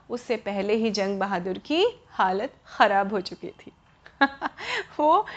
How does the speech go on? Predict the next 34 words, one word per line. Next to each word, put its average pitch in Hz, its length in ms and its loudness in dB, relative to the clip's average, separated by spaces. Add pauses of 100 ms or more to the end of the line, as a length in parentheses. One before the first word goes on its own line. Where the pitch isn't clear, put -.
(160)
ल-, 240 500 4
लोटपोट 247 760 6
धूल 226 420 2
धक्कड़ 220 480 -2
से 254 140 -4
हो 233 120 0
चुके 226 340 -4
थे, 277 160 0
ब्रेथलेस 185 580 2
हो - 40 2
चुके 240 340 -2
थे, 277 160 -2
पानी 214 380 -2
मांग 254 300 0
रहे 254 160 2
थे 311 260 -4 (280)
और 269 240 4 (440)
पूरे 247 320 0
गांव 233 340 0
वालों 214 280 0
में 226 180 -4
से - 140 -12 (100)
कभी 202 300 -2
भी 240 160 -4
किसी 233 340 -8
ने 220 160 -2
जंग 214 340 -2
बहादुर 202 320 -4
की 233 140 -6
ऐसी 196 260 -4
हालत 220 480 -8
नहीं 185 440 -4
देखी 220 280 -4
थी। - 220 -12